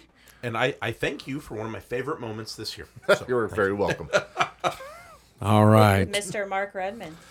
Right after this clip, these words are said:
Speaker 2: Yes.
Speaker 4: your turn.
Speaker 3: Your turn,
Speaker 2: All right.
Speaker 3: bruh.
Speaker 2: Uh, favorite moment in wrestling this year, I've gotta, this, the sentimental side of me, I gotta go with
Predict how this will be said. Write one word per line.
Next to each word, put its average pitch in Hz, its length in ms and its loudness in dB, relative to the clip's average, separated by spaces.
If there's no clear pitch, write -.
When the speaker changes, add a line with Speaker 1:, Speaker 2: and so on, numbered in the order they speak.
Speaker 2:
Yes. 143 180 0
Speaker 4:
your 190 220 0
turn. 170 360 -8
Speaker 3:
Your 117 140 6
turn, 120 120 4
Speaker 2:
All 107 120 6
right. 104 320 6
Speaker 3:
bruh. - 0 -
Speaker 2:
Uh, 143 240 8
favorite 160 320 6
moment 135 380 4
in 117 140 -4
wrestling 113 500 0
this 110 240 -6
year, 110 380 -2
I've 110 320 0
gotta, 107 440 -2
this, 104 280 -4
the 107 100 -4
sentimental 104 600 2
side 95 280 -2
of 87 120 -4
me, 90 140 -6
I 90 100 -2
gotta 90 220 -2
go 87 120 -4
with 90 260 -6